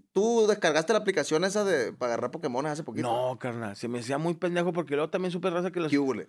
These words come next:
Speaker 2: los secuestraron, güey.
Speaker 1: Ah, seas mamón.
Speaker 2: Hubo raza, güey, que, que había raza
Speaker 1: Escondías
Speaker 2: culera.
Speaker 1: un puto Mewtwo en los huevos acá y la verga y llegaba un
Speaker 2: Sí,
Speaker 1: pirata-,
Speaker 2: güey.
Speaker 1: llegaba un otaku a la verga a agarrártelo, ¿no?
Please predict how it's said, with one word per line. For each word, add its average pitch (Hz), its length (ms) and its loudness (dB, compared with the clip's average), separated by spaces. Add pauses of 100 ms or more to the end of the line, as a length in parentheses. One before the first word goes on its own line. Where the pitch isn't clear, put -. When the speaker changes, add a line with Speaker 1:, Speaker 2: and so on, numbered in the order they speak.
(140)
Speaker 2:
los 113 120 -4
secuestraron, 110 680 -8
güey. 107 100 -16 (320)
Speaker 1:
Ah, - 140 -16
seas 117 160 -8
mamón. 98 440 -8 (180)
Speaker 2:
Hubo 139 260 6
raza, 240 300 4
güey, 262 200 4
que, 185 320 2 (560)
que 160 140 8
había 151 240 8
raza 214 260 4
Speaker 1:
Escondías 220 320 8
Speaker 2:
culera. 226 180 8
Speaker 1:
un - 60 -20
puto 208 140 6
Mewtwo 175 280 4
en 175 60 4
los 185 100 2
huevos 147 320 8
acá 143 140 2
y - 20 6
la 147 100 4
verga 160 140 2
y 151 40 4
llegaba 123 200 4
un 135 60 0
Speaker 2:
Sí, 156 240 4
Speaker 1:
pirata-, 123 220 4
Speaker 2:
güey. 131 160 -4
Speaker 1:
llegaba 135 240 6
un 165 80 4
otaku 160 340 4
a 160 40 8
la 147 60 8
verga 151 200 6
a - 20 8
agarrártelo, 135 420 2
¿no? 233 200 -2